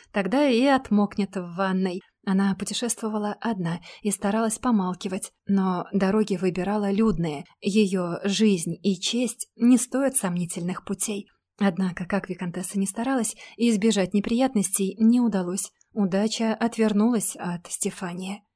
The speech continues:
Молодая женщина резко натянула поводья, когда дорогу преградили дюжие молодцы. Глаза заметались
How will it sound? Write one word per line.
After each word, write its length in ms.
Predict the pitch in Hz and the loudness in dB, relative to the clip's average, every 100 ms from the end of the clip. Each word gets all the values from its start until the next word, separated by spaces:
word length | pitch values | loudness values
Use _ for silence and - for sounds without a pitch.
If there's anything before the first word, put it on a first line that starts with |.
| _ _ - | _ _ 2
Молодая 500 | 214 208 202 202 202 | 4 6 4 4 4
женщина 560 | 220 208 - 185 180 - | 4 2 0 -4 -4 0
резко 420 | 214 220 190 - | 4 4 2 0
натянула 440 | 196 190 - 190 185 | -2 -2 -2 -4 -2
поводья, 520 | 208 208 220 196 185 - - | -2 0 2 2 -2 -6 -10
когда 480 | - 180 190 190 - | -8 -2 0 0 0
дорогу 540 | 202 208 262 240 190 - - | 2 4 4 4 2 0 -10
преградили 720 | - 262 226 214 190 240 262 - | 2 4 6 4 4 4 4 4
дюжие 480 | 185 180 175 214 220 | 0 0 0 4 4
молодцы. 580 | 180 160 - - 220 - _ _ _ _ | 4 0 0 0 0 -10 _ _ _ _
Глаза 640 | 214 196 208 202 214 190 180 | 2 4 4 6 6 6 4
заметались 640 | 196 202 202 220 190 - | 6 6 6 2 2 0